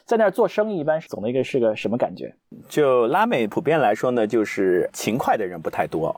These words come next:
Speaker 2: 啊。因为呢，这个尤其巴西这块土地啊，你看巴西的历史，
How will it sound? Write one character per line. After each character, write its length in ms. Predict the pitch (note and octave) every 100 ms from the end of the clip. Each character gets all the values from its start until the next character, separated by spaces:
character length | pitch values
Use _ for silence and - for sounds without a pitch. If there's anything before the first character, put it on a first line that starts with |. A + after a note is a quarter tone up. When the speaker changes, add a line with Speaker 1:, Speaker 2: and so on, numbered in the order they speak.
| -
Speaker 2:
啊。 240 | F#2+ E2+ - - -
因 220 | - D3+ F3
为 100 | D3
呢， 280 | B2+ A2 G2+
这 240 | A#2+ G#2+
个 240 | G#2 F#2
尤 140 | G#2 D#3
其 180 | C3+ C#3
巴 180 | D3
西 200 | D3+ D#3
这 100 | D3+
块 180 | D#3 B2+
土 220 | - - G#2
地 320 | B2 G#2+ -
啊， 100 | G#2+
你 120 | G#2+ G#2
看 180 | E3+
巴 140 | D#3 F#3
西 160 | G3
的 100 | D3+
历 160 | F3+ D3+
史， 260 | - -